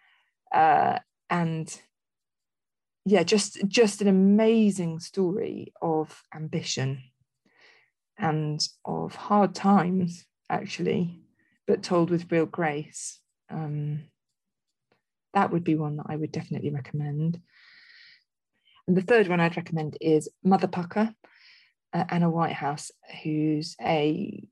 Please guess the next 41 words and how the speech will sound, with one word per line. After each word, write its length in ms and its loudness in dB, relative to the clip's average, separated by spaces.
she 140 -10
campaigns 520 2
about 200 2
flexible 360 -2
working, 420 0
but 140 -10
she 120 -8
was 140 -2
sort 160 -16
of 140 2
an 140 8
Instagram 680 -6
influencer, 640 -2
mum 320 -2
influencer. 720 -10
Brilliant. 500 2
And 100 0
her 160 2
sister 260 -4
Karen, 380 2
who's 200 -6
got 140 -2
a 40 -6
hilarious 560 -2
podcast 420 -12
called 240 -2
Who 140 -2
Shat 320 -4
on 40 -8
the 100 -8
Floor 160 2
at 60 -4
My 140 0
Wedding. 480 -2
<laughs> 280 2
They 80 2
just, 340 -8
they're 120 4
just 180 2
so 140 4
brilliantly, 880 2